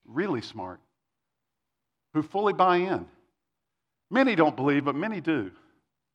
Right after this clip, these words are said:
Years ago, Diane and I had, uh, good friends with a young son who, just some of you know this because you have this kid. God's Spirit got hold of this young boy's heart when he was really young.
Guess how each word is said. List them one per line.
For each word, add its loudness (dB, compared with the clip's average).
Years 4
ago, 6
Diane 6
and 6
I 4
had, 2
uh, 0
good 0
friends 2
with 0
a -4
young 0
son 2
who, 4
just -4
some -2
of 0
you 0
know 4
this 0
because -2
you -4
have 2
this -6
kid. -4
God's 4
Spirit -2
got 0
hold 0
of -2
this -2
young 0
boy's -2
heart -2
when -4
he -10
was -12
really 2
young. -6